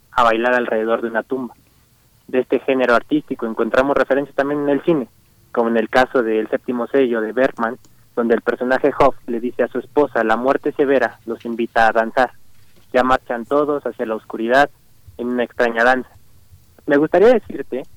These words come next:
que la cápsula que hoy presentamos abreva esta tradición, pero para ser sincero no fue así. Fue hasta después de haber escrito el guión que me enteré de todo esto que platico. El nacimiento de la cápsula está ligado más bien a una pregunta que me hiciera un familiar joven,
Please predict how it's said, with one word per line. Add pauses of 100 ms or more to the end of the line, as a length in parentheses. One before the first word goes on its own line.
(120)
que
la
cápsula
que
hoy
presentamos (460)
abreva
esta
tradición, (320)
pero
para
ser
sincero
no
fue
así. (840)
Fue
hasta
después
de
haber
escrito
el
guión
que
me
enteré
de
todo
esto
que
platico. (600)
El
nacimiento
de
la
cápsula
está
ligado
más
bien (420)
a
una
pregunta
que
me
hiciera
un
familiar
joven,